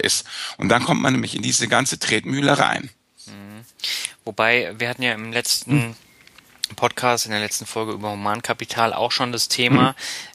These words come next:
Speaker 2: ähm, was macht man denn, wenn man einen Job hat, der wackelt, ne? Also, dann
Speaker 1: Ja.
Speaker 2: kann ich mir ja kein Haus ans Bein binden, wenn ich dann womöglich von Hamburg nach München ziehen muss, weil die Jobs halt in München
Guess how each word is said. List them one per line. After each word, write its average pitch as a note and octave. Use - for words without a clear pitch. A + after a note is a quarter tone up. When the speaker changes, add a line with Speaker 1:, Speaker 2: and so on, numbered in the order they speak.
Speaker 2:
ähm, G#2
was -
macht C3
man B2
denn, A#2
wenn A#2
man A2+
einen G#2+
Job A#2+
hat, A2+
der G2
wackelt, A2
ne? A#2
Also, G#2+
dann G2+
Speaker 1:
Ja. -
Speaker 2:
kann A2+
ich A2+
mir A2
ja G#2
kein G#2
Haus D3+
ans G#2
Bein G2+
binden, A2+
wenn A2
ich A2
dann A2
womöglich A2+
von G#2+
Hamburg A#2+
nach A2
München C#3+
ziehen G#2
muss, G2+
weil G2+
die F2+
Jobs -
halt F#2+
in G#2+
München G#2